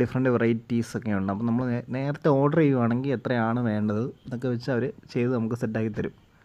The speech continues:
ഈ restaurant-ിൻ്റെ അകത്തെ കൂൾ അറ്റ്മോസ്ഫിയറും അതിൻ്റെ ആ ലൈറ്റിങ്ങും അതിൻ്റെ ഒരു ഇൻറ്റീരിയർ ഡിസൈൻസും അതൊക്കെയാണ്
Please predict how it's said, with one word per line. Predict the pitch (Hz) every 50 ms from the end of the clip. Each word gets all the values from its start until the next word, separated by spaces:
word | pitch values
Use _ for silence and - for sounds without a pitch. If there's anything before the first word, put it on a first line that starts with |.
| - - - - - - - - - - _ 156
ഈ | 165 160 147
restaurant-ിൻ്റെ | 143 120 - - 170 165 156 156 156 156 151 143 131
അകത്തെ | 123 127 123 131 135 143 135 - - -
കൂൾ | 123 120 127 143 139 113
അറ്റ്മോസ്ഫിയറും | 104 107 107 113 117 113 - - - 120 117 113 113 110 107 - _ - - - - - _ _ -
അതിൻ്റെ | 123 123 120 120 117 113 120 117 117
ആ | 113 110 110 110
ലൈറ്റിങ്ങും | 107 104 110 113 113 - 135 120 117 120 117 113 110 110
അതിൻ്റെ | 107 110 110 113 110 113 113 110 107
ഒരു | 104 107 107 110 107 - - - - - - _ _ 135 135
ഇൻറ്റീരിയർ | 131 135 127 131 131 123 131 127 117 113 107
ഡിസൈൻസും | 107 107 - - 117 113 117 113 107 - 110 95 80 - - _ _ _ - _ _ -
അതൊക്കെയാണ് | 156 156 156 147 - 151 139 139 139